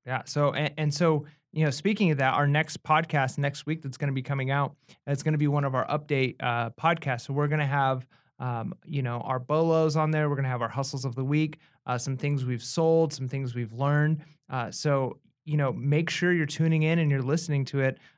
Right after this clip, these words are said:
uh, because we might be talking about an item that you're passing every day at a thrift store or that you didn't buy at a garage sale that we could tell you about. And, you know, remember to share yours with us, 'cause the more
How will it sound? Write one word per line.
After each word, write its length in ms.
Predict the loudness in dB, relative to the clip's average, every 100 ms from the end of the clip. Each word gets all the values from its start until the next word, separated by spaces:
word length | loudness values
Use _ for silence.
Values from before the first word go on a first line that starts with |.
| -6
uh, 80 | -2
because 260 | 0 0
we 160 | 2 2
might 300 | 2 2 0
be 400 | 0 0 -2 -2
talking 320 | -2 -2 0
about 180 | 0 0
an 80 | -2
item 320 | -2 0 0
that 100 | -2
you're 140 | -4 -4
passing 520 | -2 0 0 -2 -6
every 240 | -2 0
day 300 | 0 2 0
at 180 | -2 -2
a 60 | -4
thrift 240 | -4 -6
store 300 | -4 -2 -2
or 60 | -2
that 120 | -4
you 120 | -6
didn't 260 | -4 -2 -2
buy 180 | -2 -2
at 60 |
a 60 | -2
garage 280 | 0 0 0
sale 380 | -4 -4 -4 -6 _ _ -4
that 280 | 0 0
we 160 | -2 -6
could 140 | -6
tell 180 | -4 -2
you 200 | 0 0
about. 340 | 2 2 0 0
And, 340 | 2 4 2 0 -12 _ _
you 120 | -2 0
know, 300 | 2 -2 -4
remember 360 | 0 2 2
to 80 | 2
share 260 | 0 2 2
yours 360 | 4 2 2
with 120 | -2 0
us, 240 | -2 -2
'cause 160 | -4 0
the 80 |
more 640 | 0 2 2 2 2 2 -2